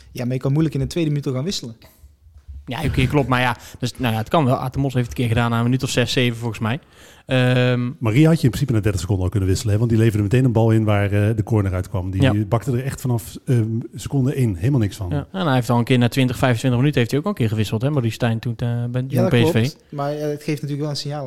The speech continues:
Speaker 1: af. En je, je moet ook kijken, eh, die jongens heb je ook gewoon nog nodig. En ga je nou het vertrouwen verder afbrokkelen? Of laat je ze staan, hoop je dat ze in de wedstrijd komen, dat ze wel iets gaan brengen. Eh, gokken op Maatsens snelheid en dat je op die kant gaat, gaat wedden. Eh, ik denk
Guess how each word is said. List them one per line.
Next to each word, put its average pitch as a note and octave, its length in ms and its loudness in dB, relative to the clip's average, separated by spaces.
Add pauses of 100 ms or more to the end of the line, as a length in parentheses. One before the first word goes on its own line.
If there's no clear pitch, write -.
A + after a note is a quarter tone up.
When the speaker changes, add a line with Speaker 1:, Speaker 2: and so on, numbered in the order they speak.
Speaker 1:
af. C3 140 -16
En C3+ 300 -10
je, D#3 300 -16
je D3 80 -8
moet D3 140 -4
ook E3 140 -2
kijken, C#3 500 -4
eh, C#3+ 160 -10
die C#3+ 80 -6
jongens D#3+ 200 -4
heb C#3 120 -8
je D#3 60 -4
ook C#3+ 60 -6
gewoon C3 160 -8
nog A#2+ 80 -8 (100)
nodig. C3 260 -10 (320)
En C3 80 -12
ga C3+ 80 -6
je C3+ 80 -4
nou C3+ 120 -6
het B2+ 100 -10
vertrouwen C3+ 480 -6
verder C#3+ 340 -4
afbrokkelen? D#3+ 500 -6 (640)
Of D3+ 180 -8
laat D#3 200 -8
je D3 60 -8
ze C#3 60 -8
staan, D#3 280 -6
hoop D3+ 160 -2
je - 60 -6
dat D3+ 100 -2
ze - 60 -6
in D3+ 40 -4
de C#3 80 -6
wedstrijd D3 260 -8
komen, C3 340 -4 (220)
dat C3+ 120 -12
ze - 100 -10
wel C3+ 160 -4
iets D3+ 140 -4
gaan C#3 140 -6
brengen. B2 340 -8 (460)
Eh, D3+ 100 -18 (120)
gokken E3 280 -6
op C3 60 -8
Maatsens C#3 360 -10
snelheid C3 540 -12 (260)
en C3+ 280 -16 (460)
dat C#3 160 -14
je C#3 60 -8
op C3 60 -10
die D3 100 -10
kant C#3 160 -8
gaat, - 220 -12 (120)
gaat A#2+ 140 -12
wedden. B2 240 -12 (440)
Eh, C#3+ 180 -10
ik D3+ 120 -8
denk - 0 -